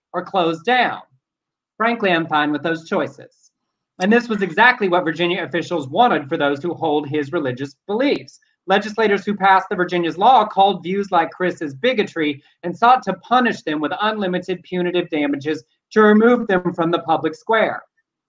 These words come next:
I gotta be honest, the way the Alliance Defending Freedom just articulated that, I say, yes,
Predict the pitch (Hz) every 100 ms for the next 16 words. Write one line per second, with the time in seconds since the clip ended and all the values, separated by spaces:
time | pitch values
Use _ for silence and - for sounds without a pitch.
0 | _ 196 285 330 240 180 226 285 285 -
1 | 214 262 269 208 220 233 214 220 233 226
2 | 202 180 - 214 214 233 240 202 185 196
3 | - 202 208 220 220 233 240 247 196 180
4 | 202 185 226 156 -